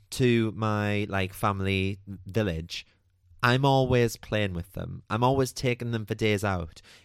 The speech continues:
Honestly, they cost me an arm and a leg at Christmas, as you can imagine. But I love them like they're my own. And my nana always said, you know, "Oh, you're really good with kids.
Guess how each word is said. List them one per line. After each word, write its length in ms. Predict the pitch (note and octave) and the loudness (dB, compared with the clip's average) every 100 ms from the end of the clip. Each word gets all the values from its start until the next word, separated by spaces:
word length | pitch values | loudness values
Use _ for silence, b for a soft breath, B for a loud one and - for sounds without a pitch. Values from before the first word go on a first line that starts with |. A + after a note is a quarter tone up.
| B B | B B
Honestly, 400 | B2 B2+ G#2+ F2+ | 2 2 0 -4
they 80 | F#2+ | -6
cost 260 | - A#2+ - | -4 -4 -2
me 100 | A2 | -2
an 80 | |
arm 200 | G#2+ G#2 | 0 -2
and 60 | G2 | -2
a 40 | |
leg 300 | F#2+ G2 F#2 | -2 0 -2
at 80 | F#2+ | -6
Christmas, 420 | - F#2 - F2 | -6 -6 -4 -6
as 140 | F#2 F#2+ | -6 -8
you 60 | |
can 120 | F2+ F#2 | -6 -4
imagine. 480 | G2 G2 F#2 E2 B B B B B | 0 -2 -4 -10 B B B B B
But 120 | - D3+ | 2 4
I 80 | |
love 300 | D3 C#3+ C3 | 6 4 2
them 180 | A2 F#2 | 0 0
like 260 | F#2+ A2 - | 2 0 0
they're 80 | A2 | 0
my 180 | G#2+ | 2
own. 360 | G#2+ F#2+ F2 E2+ _ _ - | 4 2 0 -8 _ _ -2
And 320 | A2 A2 G#2+ | 0 0 -2
my 140 | A2+ | 0
nana 260 | A#2+ A#2 G#2+ | 2 2 2
always 320 | G#2+ G2+ G#2 | 2 2 -2
said, 240 | - G2+ | 0 -2
you 60 | G#2 | 0
know, 120 | G#2+ A#2+ | -2 0
"Oh, 60 | |
you're 180 | G#2 F2+ | -4 -2
really 260 | A#2 D3 D3 | 0 0 0
good 200 | A#2+ A#2+ | -2 -2
with 180 | A#2 | -6
kids. 500 | - G#2+ G#2+ G#2 - | -4 -2 -2 -2 -8